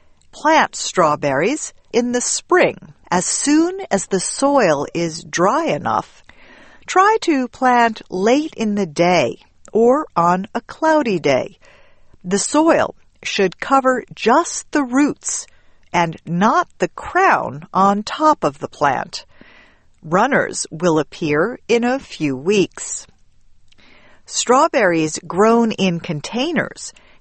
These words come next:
need a soil depth of about twenty-five to thirty centimeters. Be sure the container has holes in the bottom.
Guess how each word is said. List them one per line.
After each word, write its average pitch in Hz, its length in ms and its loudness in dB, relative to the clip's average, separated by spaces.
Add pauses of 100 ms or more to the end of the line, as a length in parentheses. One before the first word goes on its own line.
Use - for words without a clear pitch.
need 214 340 0
a 175 80 -2
soil 302 600 0 (100)
depth - 560 0 (160)
of 185 80 0
about 185 500 2
twenty-five 220 1040 0
to 185 240 -2
thirty 226 540 0
centimeters. 151 880 -2 (640)
Be 147 120 -8
sure 311 540 2
the 190 100 0
container 208 840 -2
has 196 340 -2
holes - 640 0
in 147 140 -6
the 131 60 -4
bottom. 127 500 0